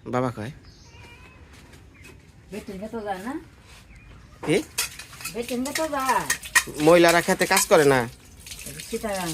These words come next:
Speaker 2: করে।
Speaker 1: কনে চিটাগাং
Speaker 2: ধানের,
Speaker 1: করে?
Speaker 2: ধানের বাগাত করে।
Speaker 1: ইন্ডিয়াতে যে দেখেন,
Speaker 2: হুম।
Speaker 1: অনেক মানুষ,
Speaker 2: আমরা খেতে গেলাম তা তো না,
Speaker 1: কে
Speaker 2: আমরা
Speaker 1: পুরুষ, কে মহিলা বিষয় না, কাজ তো কাজই।
Speaker 2: আমরা জমিনে নামলে এই থেকে কেউ খুঁজবো।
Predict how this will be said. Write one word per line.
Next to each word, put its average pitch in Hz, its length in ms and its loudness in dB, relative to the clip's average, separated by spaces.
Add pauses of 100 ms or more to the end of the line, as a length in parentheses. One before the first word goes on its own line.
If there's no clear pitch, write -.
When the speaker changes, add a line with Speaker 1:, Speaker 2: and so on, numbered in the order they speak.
Speaker 2:
করে। 143 200 -8 (520)
Speaker 1:
কনে 151 180 6
চিটাগাং 151 460 4
Speaker 2:
ধানের, 120 160 0
Speaker 1:
করে? 113 140 -2
Speaker 2:
ধানের 160 380 -6
বাগাত 147 220 -8 (100)
করে। - 140 -14 (220)
Speaker 1:
ইন্ডিয়াতে 196 480 8
যে 196 80 10 (100)
দেখেন, 151 260 4
Speaker 2:
হুম। 147 200 -2
Speaker 1:
অনেক 220 320 8 (160)
মানুষ, 175 240 6 (480)
Speaker 2:
আমরা 170 180 -4
খেতে 233 320 -2
গেলাম 202 200 2
তা 170 120 0
তো 160 160 -6
না, 151 60 0
Speaker 1:
কে 196 120 8
Speaker 2:
আমরা 185 120 0
Speaker 1:
পুরুষ, 196 360 8
কে 208 180 6
মহিলা 185 400 8
বিষয় 160 260 6
না, 131 160 6
কাজ 165 280 4 (100)
তো 175 140 6
কাজই। 131 340 6 (140)
Speaker 2:
আমরা 185 420 -2
জমিনে 247 340 -2 (100)
নামলে 233 320 0 (420)
এই 202 100 -6 (120)
থেকে 220 220 -8
কেউ 214 180 -10
খুঁজবো। 165 360 -8